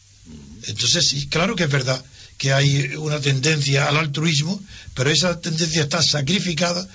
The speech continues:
a los resultados inmediatos. Y lo inmediato es el egoísmo. Y el, es más, yo he definido siempre el, en mis libros el altruismo como un egoísmo a largo plazo, o como un egoísmo inteligente. El altruismo para mí es eso,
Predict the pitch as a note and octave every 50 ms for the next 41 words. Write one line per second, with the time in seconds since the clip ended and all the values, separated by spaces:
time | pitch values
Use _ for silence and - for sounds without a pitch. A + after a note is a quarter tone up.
0 | - - - - C#3+ B2+ C3 B2+ A#2 B2 A#2+ A#2+ A#2 D3 D3 C#3 C3 B2+ A#2 A2+
1 | G#2+ A2+ A2+ A2 - - - - - - - - - - - D3+ C#3+ C#3 C#3+ C#3+
2 | C#3 D3 C#3+ D3+ G3 G#3 G3 - E3+ D#3 C#3 B2+ B2 A#2 A2+ A#2 - - - G2+
3 | - - - - - - - - - - - - D#3+ D3+ A#3 A#3+ - - - -
4 | - - - F#3+ F#3 E3 D#3+ E3 D#3 C#3 - - - - - - - C3+ C3+ F3
5 | F#3+ F#3+ C#3 C#3+ E3+ F#3 F3 E3 D#3 - - E3+ F3 E3+ C#3 C3 B2+ C3 C3 C3
6 | C3+ C#3 D3+ F#3 F3 D3 C#3+ C#3 - D#3+ C3+ A#2+ B2+ B2+ C#3 E3 F3 D3 B2+ -
7 | - - - - - - - - C#3+ C3 D#3 E3+ D3+ C#3+ F3 F3 F#3 F3 C#3+ C3+
8 | C#3+ F3 G3 - - - - - - - - - - C#3+ C3 C#3 E3 D#3+ F#3 F#3
9 | F3+ F3 F3+ F#3 F#3 E3 E3+ F3+ E3+ D#3+ D#3 D#3 C#3+ D3 C#3 D#3 D3 C3+ - -
10 | - - - - - - - - - - - E3 E3 E3 C#3 D3 C#3+ C#3+ E3 F3
11 | F3+ F3+ E3+ E3+ F3 F3+ E3 E3 F3 F3+ F3 D#3 C#3 D#3 C#3 B2 - D#3 C#3+ B2
12 | - - - - - - - - - - - - - - - - - B2+ A#2 A#2
13 | A2+ G#2+ - C3+ D#3 D#3 E3 F3 D#3+ F3 E3+ F3+ G#3+ A3 G3 - - - - -
14 | C#3+ C#3